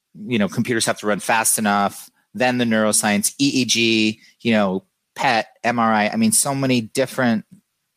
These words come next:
technologies have had to come together. And also, there's been a lot of interest in the human brain over the last decade, even twenty, thirty years that I've been in the field. Whereas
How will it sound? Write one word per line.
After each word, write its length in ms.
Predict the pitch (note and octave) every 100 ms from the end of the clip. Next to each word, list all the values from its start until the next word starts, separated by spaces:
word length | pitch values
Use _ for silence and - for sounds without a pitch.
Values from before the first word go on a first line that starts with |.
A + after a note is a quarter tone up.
| -
technologies 680 | C3 - A#2+ A#2+ B2 A2+ F#2+
have 140 | G2+
had 200 | A2 A2
to 60 | -
come 220 | - G#2
together. 500 | - G2 A2+ C#3+ A#3 _ _ _ _ _ _
And 580 | A2+ A2 A2 G#2+ G#2+ G#2
also, 800 | - C3 A#2+ - B2 A#2 A2 G#2+ - _ _
there's 520 | C3+ C3+ A#2 - - -
been 140 | C#3
a 40 | C3
lot 240 | B2 B2
of 80 | A2+
interest 480 | B2 B2 C3+ - -
in 680 | - A#2+ A#2 A#2 A#2 A#2 G#2
the 100 | A#2
human 320 | A#2+ B2 A#2+
brain 300 | A#2 A#2 A#2+
over 220 | B2 A2+
the 100 | A2+
last 580 | A2+ G#2 G#2 - - - _ _ _ _ _ _ _ _ _ _ _ _ -
decade, 460 | B2 A#2 - A#2+ A#2
even 260 | A#2 A#2+
twenty, 600 | - - A#2+ A2+ A2 G#2+
thirty 320 | G#2 A#2+ A2 A2
years 260 | A2 A2
that 120 | - G2+
I've 160 | G2+
been 120 | A#2
in 120 | G#2+ G#2
the 80 |
field. 360 | A2 A#2+ A#2+ A#2+
Whereas 520 | A2+ B2 A#2+ A#2 -